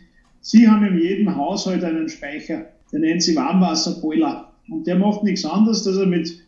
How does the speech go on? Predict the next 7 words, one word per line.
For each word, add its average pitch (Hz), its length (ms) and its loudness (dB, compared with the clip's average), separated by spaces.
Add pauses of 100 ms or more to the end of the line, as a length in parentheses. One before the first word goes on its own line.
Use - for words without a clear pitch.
(140)
Strom 185 680 4 (160)
Wasser 160 400 -2
aufheizt - 680 -8
und 208 220 4
für 180 340 -2
spätere 170 500 -2
Zeiten 160 600 -6